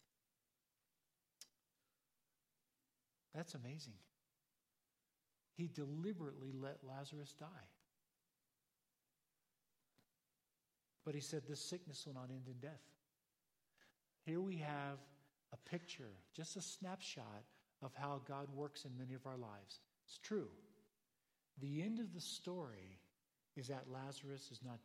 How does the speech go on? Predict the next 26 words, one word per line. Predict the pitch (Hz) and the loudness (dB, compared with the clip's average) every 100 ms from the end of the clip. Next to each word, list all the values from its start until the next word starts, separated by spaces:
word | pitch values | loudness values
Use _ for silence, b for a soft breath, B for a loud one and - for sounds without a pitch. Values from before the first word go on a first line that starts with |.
| - | -6
dead. | 117 117 - _ _ _ _ _ - | -6 -8 -14 _ _ _ _ _ -2
It | 151 | 0
will | 139 143 | 2 2
not | 151 156 151 - - | 2 0 -4 -8 0
end | 180 175 139 | 4 4 2
in | 117 110 | 0 -2
death. | 120 - - - _ _ b b b - | -4 -4 -12 -18 _ _ b b b -2
But | 143 | 2
in | 139 | 2
the | 131 | 2
middle | 151 196 | 2 4
of | 165 | 2
the | 135 | 0
journey, | 117 123 110 110 104 _ _ _ | -2 -2 -4 -6 -10 _ _ _
there's | 131 107 | -8 -6
death. | - 98 - - _ _ _ _ _ _ _ _ _ _ _ _ _ _ _ _ - | -8 -12 -14 -20 _ _ _ _ _ _ _ _ _ _ _ _ _ _ _ _ -6
Get | 131 139 | -2 -2
it? | 196 - - _ _ _ _ _ - - - - _ _ _ _ _ _ _ _ _ | -4 -12 -20 _ _ _ _ _ -20 -20 -20 -20 _ _ _ _ _ _ _ _ _
In | 135 | -2
the | 123 | 4
middle | 147 | 4
of | 165 | 4
the | 170 | 2
story, | - 180 160 123 | 2 4 4 2
there's | 117 117 | 0 -2
death. | - 101 85 | -4 -8 -10